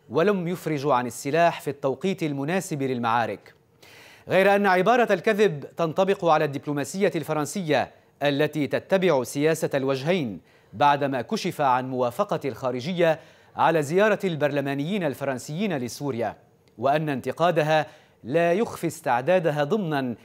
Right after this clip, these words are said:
للاستفادة من نتائجها من أجل الاطلاع عن كثب على واقع النظام السوري ومواقف الرئيس السوري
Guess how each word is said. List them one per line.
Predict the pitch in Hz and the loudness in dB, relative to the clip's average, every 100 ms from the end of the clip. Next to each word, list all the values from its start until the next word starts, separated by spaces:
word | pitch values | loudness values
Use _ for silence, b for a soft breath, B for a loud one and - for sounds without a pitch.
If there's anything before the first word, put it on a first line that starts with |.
| b 123 | b -6
للاستفادة | 139 135 - 139 180 185 147 143 | -4 -4 -4 0 2 2 0 -2
من | 160 151 | -4 -4
نتائجها | 131 131 170 160 156 156 - B B | -2 -2 -2 0 2 0 0 B B
من | 127 143 | -6 -2
أجل | 180 156 | 0 0
الاطلاع | 143 131 151 175 196 165 | -2 -2 0 2 4 4
عن | 139 135 | 2 0
كثب | - - 143 127 - b b | -4 0 -2 -2 -10 b b
على | - 135 135 | 0 2 2
واقع | 120 165 180 156 143 | 2 2 2 2 0
النظام | 139 127 143 160 | 0 -2 0 0
السوري | 139 - 143 190 110 - b b | -4 -4 -2 0 -2 -8 b b
ومواقف | 123 127 127 165 180 139 135 | -2 0 2 2 0 -4 -6
الرئيس | 120 156 160 | -4 -4 -8
السوري | 131 - 131 147 135 | -10 -6 -2 -2 -4